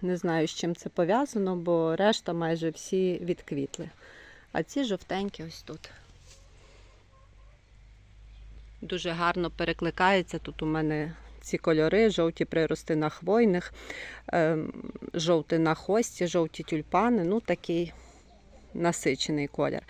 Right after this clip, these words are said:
А це ось цей аліум, бачите, яке в нього листя негарне, той, що я там заплела. Але цей не чіпаю, бо тому що він пустив мені перші квіти, і я вже буду бачити. Е, в ідеалі це мають бути великі кульки такі.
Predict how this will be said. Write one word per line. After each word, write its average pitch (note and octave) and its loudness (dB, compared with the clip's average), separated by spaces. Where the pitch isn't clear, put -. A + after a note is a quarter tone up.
А - 4
це A3+ 4
ось A3+ 4
цей F#3 2
аліум, F#3 2
бачите, G#3+ 0
яке A3+ 0
в G3 -2
нього F3 0
листя D#3 0
негарне, D#3 0
той, D#3 2
що - -4
я C#3+ 0
там C#3+ 0
заплела. D3+ -2
Але E3+ 6
цей F3+ 2
не F#3 4
чіпаю, F#3+ 2
бо G#3+ 2
тому F#3 2
що F3 -4
він F#3+ 2
пустив F#3+ 0
мені F3+ 4
перші - -2
квіти, F3 0
і F#3 0
я F3+ 4
вже F3 -2
буду E3 -2
бачити. G#3+ 2
Е, F3 4
в - -4
ідеалі E3+ 6
це - -2
мають F#3+ 4
бути F#3 -2
великі D#3+ 0
кульки - -2
такі. - -6